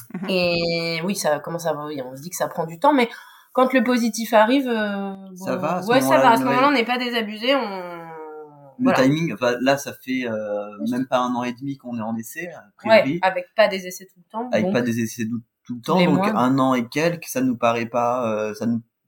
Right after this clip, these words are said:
Speaker 3: paraît
Speaker 2: Ouais.
Speaker 3: pas démentiel,
Speaker 2: Voilà.
Speaker 3: et, euh, puis on est content, euh.
Speaker 1: Et alors, comment c-, comment ça se passe pour vous ?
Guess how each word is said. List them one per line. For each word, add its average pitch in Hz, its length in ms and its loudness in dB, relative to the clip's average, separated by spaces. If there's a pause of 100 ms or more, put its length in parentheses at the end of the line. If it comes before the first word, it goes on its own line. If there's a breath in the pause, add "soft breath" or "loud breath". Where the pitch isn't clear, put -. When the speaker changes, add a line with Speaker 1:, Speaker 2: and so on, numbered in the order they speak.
(260)
Speaker 3:
paraît 107 220 2
Speaker 2:
Ouais. 262 140 4
Speaker 3:
pas 120 120 4
démentiel, 113 640 -2
Speaker 2:
Voilà. 123 200 0
Speaker 3:
et, 110 40 2
euh, 107 200 0 (580)
puis 107 120 -6
on 104 80 0
est 92 80 -4
content, 113 500 -8
euh. 92 220 -10 (1200)
Speaker 1:
Et 165 100 2
alors, 175 160 2
comment 196 220 -2
c-, - 120 -12 (200)
comment 208 200 0
ça 185 140 2
se 185 80 -4
passe 165 220 -2
pour 165 180 -6
vous ? 151 140 -8